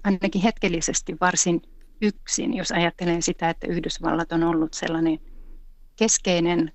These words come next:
kumppani ja nyt se Yhdysvaltain ajattelu on jotenkin epävarmaa ja vaihtelevaa. Mutta tietysti siinäkin suhteessa ensi vuonna voi tilanne olla erilainen, jos presidentti vaihtuu.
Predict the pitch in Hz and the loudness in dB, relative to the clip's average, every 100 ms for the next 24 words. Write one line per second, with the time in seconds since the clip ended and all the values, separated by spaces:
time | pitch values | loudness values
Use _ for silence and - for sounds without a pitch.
0 | _ 214 202 - 180 165 165 165 - 175 | _ 2 2 0 0 2 2 0 0 0
1 | 165 - 175 165 233 196 175 175 - 170 | 0 0 0 0 0 0 2 -2 0 0
2 | 175 - 170 165 - - - - - 226 | 0 0 2 2 -2 -10 -20 -20 -2 2
3 | 190 175 - - 180 170 170 170 175 170 | 4 2 -4 -4 0 2 0 2 4 4
4 | 165 170 175 175 165 170 160 165 - _ | 4 2 2 2 2 2 2 0 -6 _
5 | 208 190 175 165 156 170 165 160 165 170 | 0 2 2 2 2 2 2 2 2 2
6 | 175 175 - 170 165 160 160 - - - | 2 2 -4 -4 -2 -2 -4 -8 -10 -4
7 | 220 220 220 175 - 233 254 226 - 214 | 0 2 2 2 0 2 4 2 0 0
8 | 226 202 214 190 - 214 214 202 185 180 | 0 0 -2 0 2 2 4 2 2 2
9 | 185 180 185 185 190 180 170 160 - 202 | 2 2 2 2 2 2 2 0 -2 0
10 | 180 170 - 196 185 170 165 160 165 160 | 2 0 -2 0 0 2 2 2 2 0
11 | - - - - 185 175 175 - - 170 | -4 -10 -16 -6 -2 -2 -4 -8 -10 -4
12 | 170 160 - - - | -2 -2 -4 -10 -10